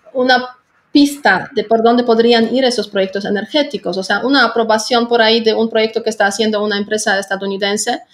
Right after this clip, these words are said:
en la parte norte de México, eh, que se podría aceptar, ¿no? Entonces, eh, yo creo que es como un indicador de que si va a haber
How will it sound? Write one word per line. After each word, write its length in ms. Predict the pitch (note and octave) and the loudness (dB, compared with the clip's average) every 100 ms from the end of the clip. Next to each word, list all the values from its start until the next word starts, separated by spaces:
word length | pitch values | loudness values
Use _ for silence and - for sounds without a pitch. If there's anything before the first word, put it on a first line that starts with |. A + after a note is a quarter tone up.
| - - - | -20 -20 -8
en 280 | G#3 G3+ G3+ | -4 -2 0
la 140 | G3 | 0
parte 440 | G#3 G#3 G#3+ G3+ G3 | 0 -2 -2 0 2
norte 360 | G#3 G#3+ G#3 | 2 2 0
de 80 | G#3 | 0
México, 640 | G3+ A3 B3 B3 D4 F#4+ _ _ _ - | -2 -2 -4 -4 -4 -4 _ _ _ -6
eh, 240 | G#3+ G#3+ | 0 2
que 80 | A3 | 2
se 140 | A#3 A#3 | 2 2
podría 320 | A3+ A#3+ G#3+ | 4 6 4
aceptar, 640 | - G#3+ - G#3+ F3+ - | 2 -4 -2 0 0 -2
¿no? 180 | F#3 A3+ | -2 0
Entonces, 600 | A#3 A3+ A3 A#3 A3 - | 2 2 2 2 2 -2
eh, 600 | A#3 G#3+ G#3+ G#3 G#3 G3 | 0 2 4 2 0 -2
yo 160 | G3+ A#3 | -2 0
creo 160 | B3 B3 | 0 2
que 100 | A#3 | 0
es 100 | - | 2
como 280 | A#3 A3 | 2 4
un 180 | A#3 A#3+ | 4 4
indicador 800 | A#3 A#3 A3+ A#3 A3+ A#3 A#3+ C#4+ - - | 4 2 0 0 4 4 4 0 -10 -14
de 180 | G#3+ A3+ | 0 2
que 100 | A3+ | 2
si 160 | A3 A3+ | 0 0
va 520 | A3 A3+ A3+ A3 G#3+ | 2 4 4 4 2
a 20 | |
haber 400 | G#3 A3+ A3 G#3+ | 4 4 4 0